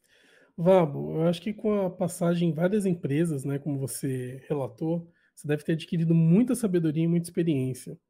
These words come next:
E eu, e a minha pergunta, você acabou já respondendo instintivamente, que seria, qual seria o maior conselho que você daria pro seu amigo no mundo profissional? Mas eu fiquei curioso pelo seguinte, né? É,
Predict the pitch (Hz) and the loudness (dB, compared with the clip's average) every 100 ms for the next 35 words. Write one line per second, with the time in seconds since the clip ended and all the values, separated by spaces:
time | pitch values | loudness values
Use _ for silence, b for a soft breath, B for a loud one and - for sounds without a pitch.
0 | _ 165 165 175 - 220 269 370 269 165 | _ 0 0 -2 0 2 2 2 0 0
1 | 160 262 277 185 170 185 220 180 202 208 | 0 0 0 -2 -4 -4 -4 -4 -2 -2
2 | 202 202 185 175 190 220 214 240 226 233 | -2 -2 -2 0 0 -2 -2 -4 -2 -2
3 | 202 160 170 - - 165 156 170 180 180 | 0 0 -2 -4 -4 -2 0 0 0 -4
4 | b b b - 165 - 220 254 - 208 | b b b -20 -6 0 0 0 -2 0
5 | 220 214 196 202 208 240 - 180 156 160 | 2 4 4 2 0 -2 0 0 2 0
6 | 165 160 160 156 147 165 - 170 151 147 | -2 -6 -6 -4 -4 -4 0 0 2 0
7 | 151 156 151 151 - 147 - 180 143 131 | 0 0 0 -4 -6 -10 -2 -2 0 -4
8 | 131 _ _ b b b b - 202 294 | -8 _ _ b b b b -2 0 -2
9 | - - 196 180 226 175 143 180 175 254 | -4 0 4 4 4 2 -6 -8 -8 -8
10 | 180 165 147 156 147 160 - _ _ _ | -2 -2 -2 -4 -2 -4 -8 _ _ _
11 | _ _ _ _ - 156 156 156 151 151 | _ _ _ _ -4 0 2 2 2 0
12 | 139 | -2